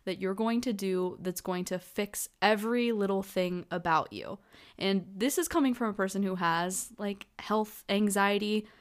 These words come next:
so keep that in mind when I say, "Have you ever tried just chilling for a minute? Like, have you ever tried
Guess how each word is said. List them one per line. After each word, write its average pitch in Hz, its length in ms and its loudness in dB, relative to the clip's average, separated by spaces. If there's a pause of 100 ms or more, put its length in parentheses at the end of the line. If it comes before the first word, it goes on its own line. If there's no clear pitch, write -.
(240)
so 208 420 4
keep 262 180 2
that 269 160 8
in 240 100 6
mind 180 480 2
when 185 140 2
I 190 120 4
say, 170 500 0 (800)
"Have 277 320 4
you 381 160 8
ever 349 220 4
tried 220 540 4 (600)
just 202 460 0 (140)
chilling 165 600 -4
for - 240 -6
a 180 60 -6
minute? - 280 -6
Like, 202 160 -2
have 233 120 0
you 285 180 4
ever 220 240 8
tried 190 440 6